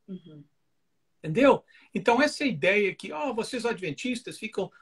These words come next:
Speaker 2: martelando na lei, obedecendo." Yes, yeah, porque é importante. É muito importante. Entendeu? Porque é através do nosso comportamento, a nossa obediência a Deus,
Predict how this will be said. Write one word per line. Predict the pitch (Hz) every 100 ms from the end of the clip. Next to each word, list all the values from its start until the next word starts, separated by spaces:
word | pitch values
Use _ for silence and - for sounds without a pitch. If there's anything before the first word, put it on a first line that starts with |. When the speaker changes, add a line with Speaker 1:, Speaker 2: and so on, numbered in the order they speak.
| _
Speaker 2:
martelando | 147 180 240 - 156 151 202 165
na | 139
lei, | 131 180 226
obedecendo." | 170 165 160 - 185
Yes, | 185 262 339 339 247 135 -
yeah, | 190 330 339
porque | 226 233 -
é | 359
importante. | 359 - - - 160 147 117 - _ _ _ _ _ _ _ _ _
É | 185
muito | 185 196 330 -
importante. | 311 226 190 - 131 113 - - _ _ _ _ _ _ _ _ _ _ _ _ _ _ _ _
Entendeu? | 196 196 294 233 - _ _ _ _ _ _ -
Porque | 254 226 - -
é | 226
através | 240 233 220 165 220 285 226
do | 240
nosso | 214 220 214 - 190 -
comportamento, | - 269 269 240 220 - 180 147 175 269 - 117 117 -
a | 143
nossa | 170 214 -
obediência | 175 156 143 214 226 160
a |
Deus, | 143 226 247